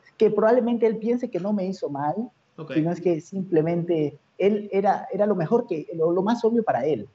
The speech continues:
Speaker 1: y está bien, yo también veo lo más obvio para mí. Eh, y además, podría ser un pacto almático que, eh, en una, en, eh, bueno, en fin, <laughs> yo creo que ya me fui mucho del tema, ¿no? Pero
Speaker 2: No,
Speaker 1: bueno,
Speaker 2: no, no,
Speaker 1: es como
Speaker 2: me parece bien. Aquí,
Speaker 1: Ah,
Speaker 2: este
Speaker 1: ah,
Speaker 2: es
Speaker 1: ya.
Speaker 2: un podcast, podemos hablar de lo que
Speaker 1: Ah, ok.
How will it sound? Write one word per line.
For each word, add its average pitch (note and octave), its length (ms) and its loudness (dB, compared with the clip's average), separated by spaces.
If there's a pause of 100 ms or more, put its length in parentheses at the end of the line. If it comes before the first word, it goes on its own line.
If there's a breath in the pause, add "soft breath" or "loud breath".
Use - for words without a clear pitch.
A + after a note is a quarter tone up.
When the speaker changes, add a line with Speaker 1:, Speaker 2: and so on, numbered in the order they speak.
Speaker 1:
y E3 80 -4
está F3 180 0
bien, A3 220 0
yo C#3 100 -4
también D3 260 -4
veo D3+ 140 0
lo D3 100 -4
más C#3 200 -6
obvio C3 180 -2
para - 140 -6
mí. G#3 180 0 (680 soft breath)
Eh, E3+ 180 0
y A#3 80 6
además, A3 640 2
podría F#3 260 2
ser G#3+ 140 0
un F3+ 140 -2 (100)
pacto G#3 460 -4
almático G3+ 720 -2
que, C#3+ 340 -2 (220)
eh, D#3 300 -6 (280)
en E3 180 0
una, F3 640 2 (540)
en, D3+ 180 -4
eh, G#2+ 280 -4
bueno, A#2 200 -2
en C3 140 0
fin, B2 260 0
<laughs> - 0 -
yo F#3 120 0
creo A3 120 6
que G3 60 4
ya F#3+ 120 6
me F#3+ 120 2
fui F#3+ 140 2
mucho F3+ 260 0
del C#3+ 140 -4
tema, C#3+ 340 -2
¿no? F#3+ 180 -4 (140)
Pero F#3+ 140 2
Speaker 2:
No, F#3 80 4
Speaker 1:
bueno, F3+ 280 0
Speaker 2:
no, E3+ 60 -6
no, E3 60 -4
Speaker 1:
es E3 60 -8
como F3 180 -6
Speaker 2:
me - 60 -12
parece C#3 240 -10
bien. C#3+ 220 -8
Aquí, C#3 180 -10
Speaker 1:
Ah, D#3 280 -6
Speaker 2:
este C#3 200 -10
Speaker 1:
ah, A#2+ 40 -2
Speaker 2:
es A2 60 -4
Speaker 1:
ya. - 60 -6
Speaker 2:
un - 40 -14
podcast, C3 340 -14
podemos C3+ 280 -16
hablar B2+ 300 -12
de B2+ 100 -14
lo - 20 -14
que A#2+ 80 -18
Speaker 1:
Ah, D3 260 0
ok. - 60 -20